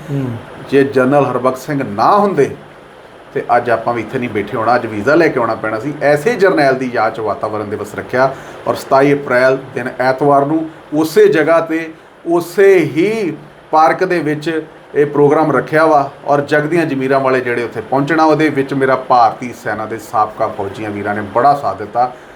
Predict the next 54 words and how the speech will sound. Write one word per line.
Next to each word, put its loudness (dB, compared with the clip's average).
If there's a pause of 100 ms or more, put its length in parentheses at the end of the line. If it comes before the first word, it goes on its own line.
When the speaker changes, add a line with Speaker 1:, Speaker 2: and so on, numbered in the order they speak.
(120)
Speaker 2:
ਔਰ 2
ਇਹ 4
ਪ੍ਰੋਗਰਾਮ -2
ਜਿਹੜਾ 0
ਆਪਾਂ 0
ਖੁਸ਼ੀ -2
ਦੇ 4
ਨਾਲ 2
ਮਨਾਵਾਂਗੇ, 0
ਔਰ 0
ਵੀਹ -4
ਪੱਚੀ -8
ਦੇ -4
ਕਰੀਬ -6
ਅਸੀਂ -8
ਕੈਂਪ -2
ਵੀ -4
ਲਾ -2
ਰਹੇ -10
ਹਾਂ। -12 (340)
Speaker 1:
ਲੇਕਿਨ 2
ਸੋਨੂ 2
ਜੀ, -4
ਇਹ 2
ਪਹਿਲਾ 2
ਮਾਮਲਾ 0
ਨਹੀਂ -2
ਆ 0
ਕਿ -6 (100)
ਗੇ 2
ਮੇਲਾ 0
ਜਿਹੜਾ 2
ਹੁੰਦਾ -4
ਹੋਵੇ। 0
ਇਸ 2
ਤੋਂ 2
ਪਹਿਲਾਂ 2
ਵੀ 0
ਦੋ 4
ਵਾਰ 4
ਜਿਹੜਾ 0
ਗੇ 2
ਮੇਲਾ 0
ਅੰਮ੍ਰਿਤਸਰ -4
'ਚ -6
ਹੋ -2
ਚੁੱਕਾ -8
ਹੈ। -6 (160)
Speaker 2:
ਹੂੰ। -10 (260)
Speaker 1:
ਕੀ 4
ਕਾਰਨ 2
ਸਮਝਦੇ -2
ਹੋ 0
ਕਿ -4